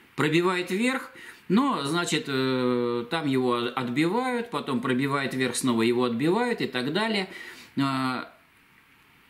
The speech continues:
не смог он вырваться из этого уровня вот здесь и делает вторую попытку. Вот, э, понимаете, да? Вот здесь я его купил, когда он пр-, пробил, да?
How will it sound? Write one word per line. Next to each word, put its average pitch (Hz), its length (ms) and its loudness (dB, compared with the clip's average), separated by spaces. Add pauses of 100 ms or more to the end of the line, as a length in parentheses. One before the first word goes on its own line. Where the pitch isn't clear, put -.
(200)
не 185 260 6
смог 180 500 2
он 131 200 2
вырваться 120 460 2
из 120 160 2
этого 117 440 -2
уровня 110 420 4
вот 120 160 0
здесь 233 440 0
и 165 100 2
делает 185 420 2
вторую 175 520 2
попытку. 120 640 -4 (380)
Вот, 143 340 2
э, 120 460 -2 (880)
понимаете, 131 520 2
да? 214 160 -2
Вот 139 140 2
здесь 165 220 2
я 139 80 0
его 139 180 0
купил, 175 380 0
когда 135 260 0
он 120 160 2
пр-, 123 160 0
пробил, 127 540 0
да? 131 260 0